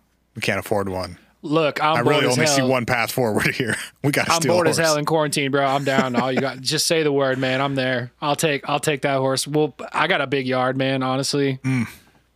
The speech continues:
Speaker 2: Bro, you got a big dog. You
Speaker 1: I have,
Speaker 2: basically
Speaker 1: I have
Speaker 2: already
Speaker 1: one
Speaker 2: have
Speaker 1: horse.
Speaker 2: a small horse.
Speaker 1: Yeah,
Speaker 2: Yeah.
Speaker 1: exactly.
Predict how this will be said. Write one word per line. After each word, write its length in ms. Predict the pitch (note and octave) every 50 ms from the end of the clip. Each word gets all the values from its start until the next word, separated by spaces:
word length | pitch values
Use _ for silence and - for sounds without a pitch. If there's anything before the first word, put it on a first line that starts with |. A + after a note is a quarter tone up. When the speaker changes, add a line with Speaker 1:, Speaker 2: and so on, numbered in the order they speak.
| _ _
Speaker 2:
Bro, 100 | - G3+
you 160 | G3 G3+ G#3+ G#3
got 160 | B3 A#3 F#3+
a 20 |
big 220 | D#3+ F3 E3+ D#3+ D3+
dog. 320 | F3 F#3 F#3+ E3+ D3+ D#3
You 120 | D#3 E3 D#3+
Speaker 1:
I 20 | E3 C3+
have, 100 | D3 D#3+
Speaker 2:
basically 260 | D3 - - B2+ C3+
Speaker 1:
I 60 | D#3 D3+
have 180 | D#3+ E3 E3
Speaker 2:
already 180 | D#3+ D3 C#3+ C#3+
Speaker 1:
one 80 | C#3+ D3+
Speaker 2:
have 160 | D#3+ D3+ D3
Speaker 1:
horse. 140 | C3+ A#2+ A2+
Speaker 2:
a 40 | G#2
small 200 | C#3+ C#3+ C#3 C3+
horse. 460 | C#3+ E3+ E3+ C#3+ C3+ B2+ - - -
Speaker 1:
Yeah, 140 | C3 D3 F3
Speaker 2:
Yeah. 120 | F3+ D3+
Speaker 1:
exactly. 380 | B2+ A#2+ A#2 A#2+ A2+ - F#2+